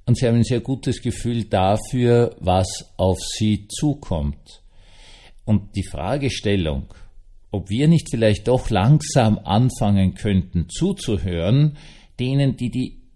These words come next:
eh schon vollkommen klaren Dinge sagen, wie zum Beispiel eine einfache Versicherungsstatistik. Ja, ganz eine einfache Versicherungsstatistik. Du machst einen, einen, einen gleitenden Durchschnitt, schaust dir das an und du siehst einfach, die Sturmschäden steigen einfach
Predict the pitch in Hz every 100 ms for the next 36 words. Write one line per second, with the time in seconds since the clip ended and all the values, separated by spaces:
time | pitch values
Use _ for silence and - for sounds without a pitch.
0 | - 135 147 170 165 131 - 131 131 143
1 | 123 117 107 95 113 117 - 131 131 110
2 | 104 95 98 98 107 - 110 98 - 73
3 | - - 87 110 - 117 - 107 120 -
4 | 127 - 120 113 107 104 98 80 - -
5 | 90 - _ _ 120 - 107 175 175 147
6 | 123 - 117 131 113 - 107 - 98 104
7 | 98 95 82 - - 90 82 - 87 -
8 | - - - - 101 107 110 - 110 101
9 | 82 101 98 87 98 92 98 110 95 -
10 | 123 143 - 143 123 - 104 98 107 92
11 | 90 107 127 147 143 - - - - -
12 | _ _ _ - _ - _ _ - 120
13 | 101 107 - 117 - 101 101 113 - 107
14 | 113 113 113 117 101 104 - 90 92 104
15 | 113 - 98 104 104 101 101